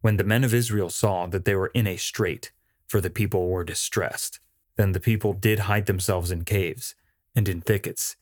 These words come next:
and in rocks, and in high places, and in pits. You know, that was a point I should have mentioned earlier, that they only came together after seeing the oxen because they were afraid of God.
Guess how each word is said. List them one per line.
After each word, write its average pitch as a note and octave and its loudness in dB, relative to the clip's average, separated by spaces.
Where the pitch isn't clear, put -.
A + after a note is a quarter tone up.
and G#2+ 0
in F2 -4
rocks, - -4
and G#2+ 2
in F2+ -2
high G#2 2
places, - -2
and F#2+ 2
in E2+ -2
pits. - -4
You A2+ 4
know, A2+ 6
that B2 4
was A#2+ 4
a G#2 2
point A2 0
I F#2+ -2
should F#2+ -2
have F#2+ 0
mentioned F#2 0
earlier, F2+ 0
that G2+ -2
they G#2 6
only G2+ 4
came G#2 2
together F#2+ 0
after G2+ 2
seeing G2 2
the F2+ 0
oxen G2+ 0
because G#2+ 2
they G#2 2
were F#2+ 0
afraid F#2+ 2
of F2 -4
God. F2 -2